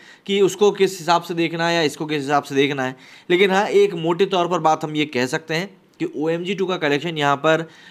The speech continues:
अ, मुझे ऐसी गट फीलिंग सी आ रही है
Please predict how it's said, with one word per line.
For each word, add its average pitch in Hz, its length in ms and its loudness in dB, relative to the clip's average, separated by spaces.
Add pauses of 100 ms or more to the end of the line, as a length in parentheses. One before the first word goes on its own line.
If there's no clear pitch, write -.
(160)
अ, 160 340 4
मुझे 170 380 2
ऐसी 190 400 0
गट 165 200 0
फीलिंग 175 300 -4
सी 175 140 -2
आ 151 120 4
रही 147 240 0
है 120 120 -6